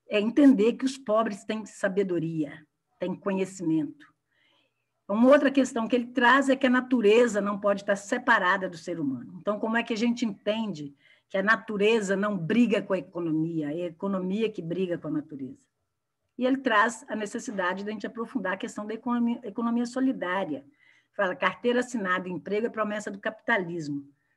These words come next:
Qual a esperança? Geração de renda pelos pobres. Bom, uma das questões que, que me foi colocada pela organização é o,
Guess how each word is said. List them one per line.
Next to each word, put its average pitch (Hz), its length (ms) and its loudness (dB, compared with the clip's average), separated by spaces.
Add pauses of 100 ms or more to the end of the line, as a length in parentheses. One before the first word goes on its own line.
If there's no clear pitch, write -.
(120)
Qual 262 160 2
a 277 60 6
esperança? 185 640 0
Geração 180 500 -6
de 202 80 -6
renda 190 300 -6
pelos 214 320 -10
pobres. - 680 -10 (1120)
Bom, 247 420 4 (120)
uma 302 120 6
das - 200 4
questões 247 440 4
que, 208 120 -8
que - 260 -8
me 196 100 0
foi 190 160 -2
colocada 202 560 2
pela 175 240 -4
organização 185 800 0
é 165 240 -4
o, 208 140 -10